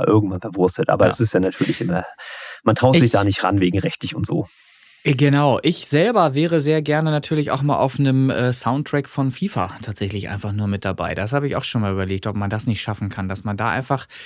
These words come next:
Speaker 2: wirklich für fifa, da sind immer so spezielle Sachen, finde ich. Wenn man sich den mal so durchhört, den Soundtrack,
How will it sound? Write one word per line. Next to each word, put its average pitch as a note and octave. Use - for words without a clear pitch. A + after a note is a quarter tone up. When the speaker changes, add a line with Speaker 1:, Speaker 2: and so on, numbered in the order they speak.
Speaker 2:
wirklich E3
für -
fifa, F#3+
da C#3
sind F3
immer G#3+
so F3
spezielle D#3+
Sachen, G2
finde F#2
ich. -
Wenn A#2
man C#3+
sich D3
den D#3
mal C#3+
so C3
durchhört, G3
den E3+
Soundtrack, D#3+